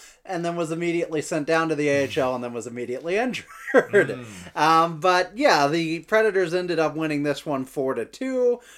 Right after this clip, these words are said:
Speaker 1: Wasn't an especially close game. Ian, how do you feel about <laughs> this game?
Speaker 2: Uh, I felt yucky because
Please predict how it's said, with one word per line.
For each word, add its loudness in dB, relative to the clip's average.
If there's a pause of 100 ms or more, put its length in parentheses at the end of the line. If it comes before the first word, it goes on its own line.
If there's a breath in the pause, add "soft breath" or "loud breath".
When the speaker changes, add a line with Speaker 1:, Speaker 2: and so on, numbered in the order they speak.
(180 loud breath)
Speaker 1:
Wasn't 0
an 0
especially -2
close -4
game. -2 (300 loud breath)
Ian, 0 (260 loud breath)
how 0
do 4
you 2 (280)
feel 2
about -4 (120)
<laughs> -10
this -2
game? -4 (760 soft breath)
Speaker 2:
Uh, -18 (180)
I -4
felt 2
yucky -8
because -2